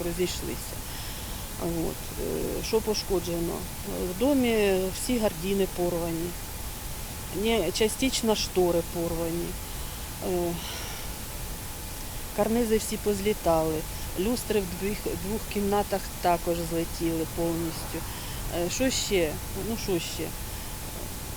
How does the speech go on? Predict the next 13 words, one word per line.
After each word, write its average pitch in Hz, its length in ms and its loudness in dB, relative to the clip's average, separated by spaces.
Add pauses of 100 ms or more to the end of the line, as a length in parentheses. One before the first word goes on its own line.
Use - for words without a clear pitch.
(180)
Все 269 160 12
було 220 360 6
в 214 60 2
склі. 214 480 2 (300)
От 175 60 0 (100)
все 269 320 8
було, 190 420 6
понімаєте? 185 640 2
Оце 190 320 0
було 208 300 0 (100)
все 208 120 0
в 214 60 0
склі. 175 400 -2